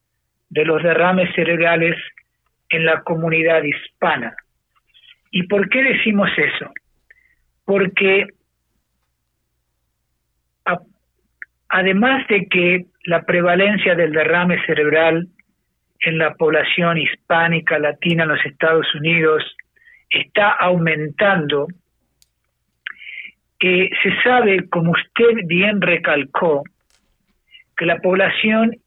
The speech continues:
hispánica latina no, no conoce lo suficiente los factores de riesgo o los signos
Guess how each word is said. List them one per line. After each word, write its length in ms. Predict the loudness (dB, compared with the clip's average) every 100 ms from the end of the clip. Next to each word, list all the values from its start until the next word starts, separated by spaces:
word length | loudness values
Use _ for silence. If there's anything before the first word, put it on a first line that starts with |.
| _
hispánica 960 | -6 -6 -6 -8 0 0 2 0 0 2
latina 840 | 2 0 -2 0 2 2 2 -2 -12 _ -20 -20 _ _ _ -20 _ _ _ _ -4
no, 680 | 0 2 4 4 4 0 -4 _ _ _ _ _ -4
no 680 | 0 2 2 2 0 -2 _ _ -4
conoce 800 | 0 2 2 0 0 0 0 0
lo 160 | -2
suficiente 1200 | -2 -2 -2 -4 -4 -2 0 2 0 0 -2 -2 -8 -20 _ _ _ _ -6
los 180 | -4 -2
factores 600 | -2 -4 -2 0 2 2
de 120 | 2 0
riesgo 760 | 2 2 2 2 2 0 -2 -4
o 360 | 0 2 2
los 300 | 2 2 0 -2 -8 -4
signos 560 | -2 0 0 2 0